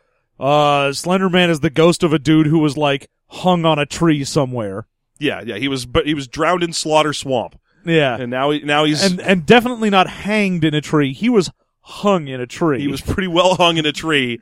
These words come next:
Speaker 1: Yeah.
Speaker 2: And now he's Solomon Grundy, born on, born a Slender Man.
Speaker 1: <laughs> Slender on a Monday.
Speaker 2: <laughs> Slender on a Monday, Swamp Thing on a Tuesday.
Speaker 1: <laughs> Kinda
Speaker 2: Bo-
Speaker 1: chunky on a Wednesday.
Speaker 2: Hi, we're the two D C characters from Swamps.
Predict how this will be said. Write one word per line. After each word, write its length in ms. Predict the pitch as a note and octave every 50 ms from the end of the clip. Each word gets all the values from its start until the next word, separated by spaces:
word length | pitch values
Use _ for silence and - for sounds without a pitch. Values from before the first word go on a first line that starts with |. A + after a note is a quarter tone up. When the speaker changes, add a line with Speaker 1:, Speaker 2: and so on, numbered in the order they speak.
| _ -
Speaker 1:
Yeah. 240 | D4 D4 C#4 E3+ D3+
Speaker 2:
And 100 | D3 D3
now 220 | D3 D3 D#3+ E3+
he's 240 | E3+ E3+ D3+ C3 - _ _
Solomon 500 | - - - D#3+ D#3 D#3+ D#3 D#3 D3 C#3+
Grundy, 500 | B2 C#3 C#3+ C3 A#2+ A2+ G#2+ G2 F2+ F2 _ _ _ _ _ _ _ _ _ _ _ _ _ _
born 360 | B2+ B2+ - C#3+ C#3+ C#3+ C#3+
on, 200 | D3 C#3+ C#3 C#3 B2+
born 240 | A#2 D3 C#3+ C#3+ C#3+
a 60 | C3+
Slender 340 | - - C#3+ C3 A#2+ A#2 G#2+
Man. 300 | G2+ F#2+ F2+ E2 E2+ _ D3+ D3 C3+
Speaker 1:
<laughs> 200 | B2+ B2 A#2+ F#3+
Slender 600 | - - - - D#3 D#3 E3+ F#3+ F3+ F3 F3+ F3+
on 120 | F3 F3 F3
a 60 | F3
Monday. 460 | E3 D#3 D3 C#3+ C3+ B2+ C3+ A#2+ -
Speaker 2:
<laughs> 20 |
Slender 500 | G3 D3 - - G3+ G#3 G3+ G#3+ G#3 A#3
on 120 | A#3 A3 G#3
a 80 | G3+
Monday, 480 | F3+ G3+ G3 F3+ E3+ D3+ D#3 D3 C#3+ C#3+ - _ _ _
Swamp 420 | - - D3+ D#3 D#3+ D#3 D#3 C3
Thing 220 | - E3 D#3+ D3+ D3
on 120 | C#3+ C#3
a 60 | C#3
Tuesday. 580 | C3+ - - D#3+ C#3+ B2 A2 A#2+ A#2+ G#2+ - - - - - -
Speaker 1:
<laughs> 220 | - - - _ -
Kinda 220 | - - E3+ C4 B3
Speaker 2:
Bo- 40 |
Speaker 1:
chunky 460 | - - - B3 A#3+ A#3 - A#3+ A#3+ A#3+
on 120 | A#3 A#3
a 60 | A#3 A3+
Wednesday. 520 | G#3+ G#3 F#3 E3+ D#3+ D#3 D3 C#3 F3 D#3+
Speaker 2:
Hi, 180 | D3+ D#3 D3+ D3+
we're 160 | D3+ E3 E3
the 100 | D#3+ F3+
two 200 | - - F#3 E3+
D 160 | C3+ E3 E3
C 200 | D3 - D#3 C#3
characters 420 | C3 - D3 C3+ C3 - C#3 C3+
from 180 | - - C#3+ B2+
Swamps. 580 | - - - B2 G#2+ F2+ F2+ - - - - -